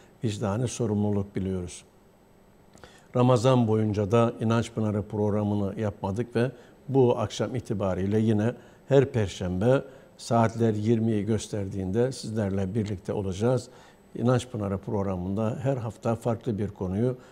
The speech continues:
sizlerin huzurunuza getirip birlikte değerlendirmeye gayret edeceğiz. Bir Ramazan yaşadık.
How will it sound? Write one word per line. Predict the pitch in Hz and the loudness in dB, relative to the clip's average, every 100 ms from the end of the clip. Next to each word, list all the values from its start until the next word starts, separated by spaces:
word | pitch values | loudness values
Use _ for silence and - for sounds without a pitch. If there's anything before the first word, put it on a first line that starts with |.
| - | -14
sizlerin | - 127 113 107 | -6 -2 0 0
huzurunuza | 101 117 104 107 95 95 95 127 131 - - - | 0 -2 -2 -2 0 -2 2 2 0 -8 -20 -4
getirip | 151 - 101 120 120 - | -4 -2 0 0 -2 -4
birlikte | 131 113 120 - 123 127 175 123 | 0 0 -2 0 2 2 -2 -4
değerlendirmeye | 117 113 101 101 98 98 107 120 | 0 2 2 0 -2 -2 0 0
gayret | 117 104 98 90 - | -2 -2 -2 -6 -10
edeceğiz. | 90 73 - - - _ _ _ - - - - _ _ - | -12 -10 -12 -14 -20 _ _ _ -20 -20 -20 -20 _ _ 0
Bir | 196 | 4
Ramazan | 170 151 147 123 143 127 101 - - | 8 8 8 8 8 8 4 -4 -4
yaşadık. | 127 - 101 90 | -2 -2 -4 -4